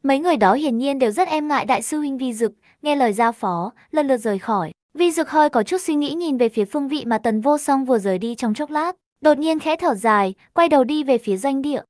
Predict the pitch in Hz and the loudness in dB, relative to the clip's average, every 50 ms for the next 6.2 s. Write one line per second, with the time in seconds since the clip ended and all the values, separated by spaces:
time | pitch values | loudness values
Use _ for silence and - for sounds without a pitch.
0 | _ _ 311 320 320 339 339 339 320 320 302 269 233 202 214 214 - 349 294 269 | _ _ -2 -2 0 0 -2 -2 0 2 2 2 4 2 0 0 0 -4 -6 -2
1 | - 262 208 208 233 247 262 247 233 196 - 226 - 214 226 226 226 214 196 180 | 0 0 2 4 4 2 2 2 0 0 2 0 -2 -2 -2 0 0 0 0 -2
2 | 175 - _ - 226 208 214 359 359 311 247 202 170 175 226 262 320 349 370 - | -4 -8 _ 0 2 2 2 2 0 0 0 0 0 -2 -2 -2 -4 -4 -4 -6
3 | _ _ _ _ 339 330 330 330 339 320 262 277 269 269 277 269 262 262 - 294 | _ _ _ _ 0 0 2 2 0 2 4 4 4 6 4 2 2 2 2 2
4 | 247 226 240 262 277 277 - - 240 - 311 294 269 339 370 370 339 320 294 254 | 4 4 4 2 0 0 -4 -6 -4 -4 -6 -4 0 2 2 2 4 2 2 4
5 | 247 214 190 185 - 185 185 - 339 294 226 208 196 233 - 302 277 277 277 277 | 2 2 2 2 0 -2 0 0 0 -2 0 -2 -4 -4 -2 -2 -2 -2 0 -2
6 | 240 214 190 185 | -2 -2 -4 -6